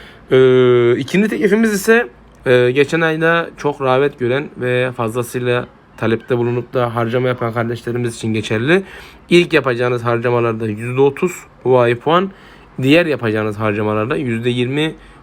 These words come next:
Huawei puan alacaksınız. Yüzde otuz Huawei puan demek şöyle: bir kule etkinliğine katıldınız, yedi bin T L harcadınız,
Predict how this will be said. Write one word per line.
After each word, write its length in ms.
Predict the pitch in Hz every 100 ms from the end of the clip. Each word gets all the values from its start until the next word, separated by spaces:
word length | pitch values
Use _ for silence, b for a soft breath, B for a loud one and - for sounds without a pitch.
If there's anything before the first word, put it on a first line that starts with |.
| -
Huawei 340 | - 123 123 117
puan 320 | - 127 127
alacaksınız. 640 | - 107 104 101 - 180 185 B B B -
Yüzde 260 | 135 139
otuz 300 | 147 156 165
Huawei 300 | 131 143 147
puan 360 | 147 - 151 151
demek 260 | 123 156 160
şöyle: 500 | - 127 131 160 -
bir 140 | 147
kule 260 | 143 139 143
etkinliğine 480 | 139 - 135 131 135
katıldınız, 600 | 117 - 104 123 151 - B B -
yedi 240 | 127 131
bin 140 | 131
T 240 | 120 127 123
L 100 | 127
harcadınız, 640 | 117 104 110 107 151 156